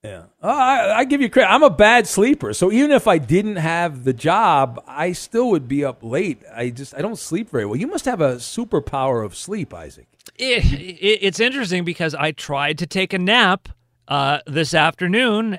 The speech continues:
Speaker 2: after the
Speaker 1: Yeah.
Speaker 2: Chargers game and before coming here, never had a chance. I can take a nap when I don't need to take a nap, but when I
Speaker 1: Yeah.
Speaker 2: need to take a nap, I never can. I also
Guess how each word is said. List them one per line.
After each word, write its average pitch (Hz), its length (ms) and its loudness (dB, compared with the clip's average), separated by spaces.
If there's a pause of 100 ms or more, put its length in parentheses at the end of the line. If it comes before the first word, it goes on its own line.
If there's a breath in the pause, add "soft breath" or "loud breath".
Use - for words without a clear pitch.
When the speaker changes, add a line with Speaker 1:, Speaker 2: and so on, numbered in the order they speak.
Speaker 2:
after 147 320 -4
the 185 140 -2
Speaker 1:
Yeah. 214 80 -4
Speaker 2:
Chargers 220 400 0
game 175 240 -2
and 190 100 -2
before 165 320 -4
coming 180 360 -2
here, 214 360 2 (500 soft breath)
never 190 520 0
had 185 160 4
a 156 40 -6
chance. - 440 -8
I 190 100 4
can 190 180 -4
take 240 300 -2
a 226 60 2
nap 196 480 0 (160)
when 156 220 -8
I 147 120 -4
don't 170 380 -4
need 190 260 -4
to 208 60 -12
take 214 220 -4
a 214 40 -4
nap, 220 340 -2 (140 soft breath)
but 139 120 -8
when 151 140 -4
I 131 40 -6
Speaker 1:
Yeah. 110 180 -6
Speaker 2:
need 185 240 -4
to 214 60 -10
take 214 260 -4
a 202 40 -8
nap, 202 280 -4 (220)
I 151 160 -2
never 160 280 -2
can. 202 280 -2
I 165 160 0
also 190 560 2